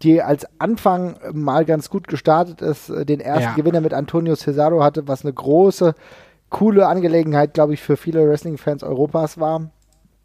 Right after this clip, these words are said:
Speaker 2: Mhm.
Speaker 1: Aber spätestens <laughs> nach Mojo Ri-, Rawley hat sich die ganze Sache ein bisschen verflüchtigt, will ich meinen.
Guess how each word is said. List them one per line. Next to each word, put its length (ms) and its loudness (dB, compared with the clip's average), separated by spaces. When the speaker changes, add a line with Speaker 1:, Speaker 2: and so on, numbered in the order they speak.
Speaker 2:
Mhm. 300 -4
Speaker 1:
Aber 220 0
spätestens 560 0
<laughs> 120 -2
nach 260 -6
Mojo 320 4
Ri-, 300 0
Rawley 520 2
hat 180 -4
sich 80 -4
die 140 2
ganze 280 4
Sache 220 2
ein 80 2
bisschen 260 -2
verflüchtigt, 600 -6
will 100 -6
ich 140 -10
meinen. 300 -8